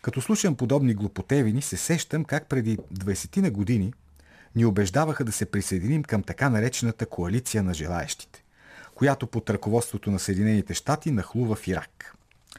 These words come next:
И българските фенове на това нахлуване ни обясняваха как благодарение на участието си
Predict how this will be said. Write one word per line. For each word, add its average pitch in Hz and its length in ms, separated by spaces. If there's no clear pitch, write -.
И 220 280
българските 139 600
фенове 110 380
на 92 80
това 98 260
нахлуване 95 600
ни 110 120
обясняваха 120 640
как 143 260
благодарение 95 680
на 90 120
участието 87 640
си 120 220